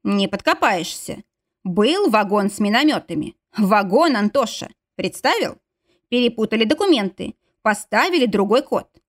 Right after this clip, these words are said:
Ждали торпеды для учений, а получили миномёты. Торпеды тоже получили, но позже. Следы замели филигранно, чтоб по шапке не получить.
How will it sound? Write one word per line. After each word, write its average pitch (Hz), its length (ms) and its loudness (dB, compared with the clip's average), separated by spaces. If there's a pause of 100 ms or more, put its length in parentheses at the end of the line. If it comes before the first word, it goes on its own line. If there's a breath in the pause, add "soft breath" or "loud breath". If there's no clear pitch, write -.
(140)
Ждали 202 420 0
торпеды 202 480 -2
для 233 160 2
учений, 202 600 -2 (180)
а 208 100 2
получили 214 560 0
миномёты. 208 640 0 (540)
Торпеды 202 480 0
тоже 247 260 0
получили, 196 580 -4 (220)
но 190 220 2
позже. 240 460 -2 (480)
Следы 339 440 0
замели 214 380 2
филигранно, 214 760 0 (140)
чтоб - 360 -4
по 202 120 -2
шапке 262 400 -2
не 202 120 0
получить. - 600 -4